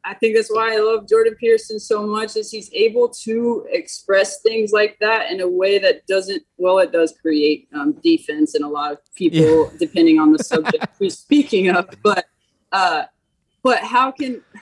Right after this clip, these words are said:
Speaker 1: I always say I wish Jordan Peterson could be a dog trainer so that he could do that same stuff with
Speaker 2: Yeah, right.
Speaker 1: dogs, and, and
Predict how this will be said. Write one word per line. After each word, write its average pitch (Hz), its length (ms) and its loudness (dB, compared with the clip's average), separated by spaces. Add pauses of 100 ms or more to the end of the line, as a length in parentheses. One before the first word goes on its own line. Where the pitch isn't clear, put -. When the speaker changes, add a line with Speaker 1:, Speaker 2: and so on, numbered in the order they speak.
(200)
Speaker 1:
I 208 120 -8
always 240 280 -2
say 226 240 -4
I 214 60 -6
wish 247 240 -4
Jordan 214 320 -4
Peterson 208 460 -6
could 180 120 -6
be 185 120 -6
a 165 100 0
dog 190 320 -4
trainer 180 280 -6
so 175 140 -8
that 175 160 -2
he 208 120 0
could 214 120 -8
do 208 140 2
that 202 200 -2
same 208 280 -14
stuff 196 560 -4
with 180 120 4
Speaker 2:
Yeah, 147 100 2
right. 120 200 0
Speaker 1:
dogs, 196 720 -2
and, 170 340 0 (220)
and 170 160 -12